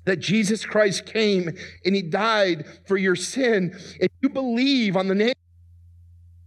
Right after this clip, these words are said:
says, "Thou shalt be saved."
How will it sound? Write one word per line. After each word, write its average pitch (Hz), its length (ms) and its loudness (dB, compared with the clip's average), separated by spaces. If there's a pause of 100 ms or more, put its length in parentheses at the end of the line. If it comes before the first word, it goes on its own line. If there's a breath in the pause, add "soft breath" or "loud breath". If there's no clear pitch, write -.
(720)
says, 202 360 0 (240 loud breath)
"Thou 254 400 0
shalt 269 680 0
be 277 380 0
saved." 202 1000 -2